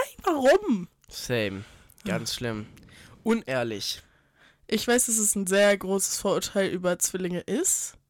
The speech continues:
Speaker 1: Ich
Speaker 2: Aber
Speaker 1: würde
Speaker 2: bist du
Speaker 1: s-,
Speaker 2: gar nicht.
Speaker 1: also ich würde sagen, ich bin manchmal sogar zu ehrlich teilweise.
Speaker 2: Ich würde auch sagen, dass du absolut nicht unehrlich bist.
Speaker 1: Also ja, ich hab auch schon meine Eltern angelogen.
Speaker 2: Ja,
Speaker 1: Und, also
Speaker 2: wer
Speaker 1: ich hab
Speaker 2: nicht?
Speaker 1: auch schon
Speaker 2: Also ich
Speaker 1: bestimmt mal
Speaker 2: natürlich
Speaker 1: meine
Speaker 2: nicht.
Speaker 1: Freunde angelogen. Aber jetzt nicht so,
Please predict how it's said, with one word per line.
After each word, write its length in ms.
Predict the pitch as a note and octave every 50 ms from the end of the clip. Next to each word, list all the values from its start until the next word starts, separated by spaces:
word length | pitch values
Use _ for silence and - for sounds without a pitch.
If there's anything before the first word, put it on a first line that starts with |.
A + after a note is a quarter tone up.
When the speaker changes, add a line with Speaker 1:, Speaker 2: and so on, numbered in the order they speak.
| _ _ _ _ _ -
Speaker 1:
Ich 80 | B3+ A#3 A#3 A#3+
Speaker 2:
Aber 60 | A3+
Speaker 1:
würde 80 | B3 C#4
Speaker 2:
bist 120 | B3+ C#4
du 80 | C#4+ C#4
Speaker 1:
s-, 60 | -
Speaker 2:
gar 200 | - G#3+ G#3+ G#3+
nicht. 100 | G#3+ G3
Speaker 1:
also 220 | A#3 A3+ A3 A3+ - -
ich 160 | - A#3 - B3+
würde 160 | B3 B3 A#3
sagen, 140 | A#3+ A#3+ A#3+
ich 80 | -
bin 100 | - B3 A#3+
manchmal 320 | B3 B3+ B3 - A#3+ A#3
sogar 240 | - A3+ A3+ A3+ G#3+
zu 360 | - - - - A3+ C4+ D#4
ehrlich 440 | - G#3 F3 E3 E3 D#3+ D#3+ D#3+ -
teilweise. 640 | - - - D#3+ D#3+ C#3 B2 C#3 G2 F#2 - - A#2
Speaker 2:
Ich 120 | G2 C#3
würde 200 | C3 A2 - G#2+
auch 120 | G#2+ A#2 -
sagen, 360 | - - B2+ A#2+ A#2 A#2 A2
dass 180 | A#2 - -
du 120 | - A2 - -
absolut 400 | - - - - - A2+ - -
nicht 220 | A2+ B2 A#2 -
unehrlich 500 | G2 G#2 F2+ C#2+ D2 D#2+ E2+ F#2+ G2 -
bist. 400 | - G2+ G2 - - - - - - _ _ -
Speaker 1:
Also 180 | G3 F3+ F#3 F#3
ja, 160 | F3+ G3 G#3+
ich 140 | A3 - G#3+
hab 120 | - -
auch 80 | A3+ B3
schon 140 | - C4+ A#3 G#3+
meine 180 | F#3+ F#3 D#3
Eltern 280 | D3+ F3+ - F#3+ F3+ D3
angelogen. 720 | D3+ D#3+ E3+ E3+ F3 F3 F#3 F#3+ G3 G#3 G#3 A3 A3+ A3+ -
Speaker 2:
Ja, 200 | - C3 A#2+ G#3+
Speaker 1:
Und, 80 | - G#3+
also 120 | G#3+ G#3 A#2
Speaker 2:
wer 60 | A#2
Speaker 1:
ich 60 | A2
hab 60 | - A#2
Speaker 2:
nicht? 80 | A#2+
Speaker 1:
auch 80 | G#3 G3+
schon 120 | - -
Speaker 2:
Also 100 | G#2+ G2+ F#2+
ich 40 | -
Speaker 1:
bestimmt 360 | G3+ - - - A2+ G#2+ -
mal 80 | G#3 G3+ G3
Speaker 2:
natürlich 60 | F#3+
Speaker 1:
meine 200 | F#3+ F#3+ F#3+ F#3+
Speaker 2:
nicht. 160 | C3+ C3 -
Speaker 1:
Freunde 360 | F#3 G#3 A#3 B3+ A#3 F#3+ E3
angelogen. 600 | C#3 F3 F3 E3+ E3+ E3+ F3 F3+ F3+ F3+ F#3 G3+ - - - - - - - - - - _ _ _ _ -
Aber 480 | F#3+ F#3 F3 F#3 F3+ F3+ F3+ F3+ - -
jetzt 300 | - F#3+ G3 F#3 - - G#3
nicht 180 | A3 A#3 -
so, 480 | - - G#3+ G3+ G3 G3 G3 F#3+ F#3+